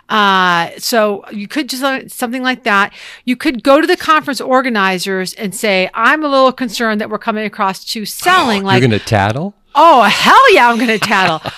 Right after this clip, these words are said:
Speaker 1: Um, I would go to the moderator and say, "I'm concerned we're coming across as too selly."
Speaker 2: Yes.
Speaker 1: You know, like, I, I would actually consider, I'm not saying you should,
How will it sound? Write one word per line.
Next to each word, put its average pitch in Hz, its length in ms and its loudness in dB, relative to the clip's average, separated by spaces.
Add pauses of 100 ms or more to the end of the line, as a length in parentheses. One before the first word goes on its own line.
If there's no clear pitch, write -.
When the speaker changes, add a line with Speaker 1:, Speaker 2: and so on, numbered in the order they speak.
(120)
Speaker 1:
Um, 247 360 4
I 294 180 6
would 359 160 4
go 370 140 6
to 370 80 4
the 370 100 4
moderator 359 640 6
and 277 100 0
say, 302 160 2
"I'm 285 140 0 (200)
concerned 285 460 -2
we're 330 100 -2
coming 330 280 -2
across 285 460 0
as 302 120 -8
too 254 460 -2
selly." 247 880 2
Speaker 2:
Yes. - 20 -6 (280)
Speaker 1:
You 262 180 0
know, 262 220 2
like, 262 240 2
I, 269 360 2
I 277 220 2
would 330 380 2
actually 240 640 -2
consider, 226 800 -2
I'm 226 80 -10
not 294 160 -6
saying 392 180 -6
you 381 100 -6
should, 240 560 0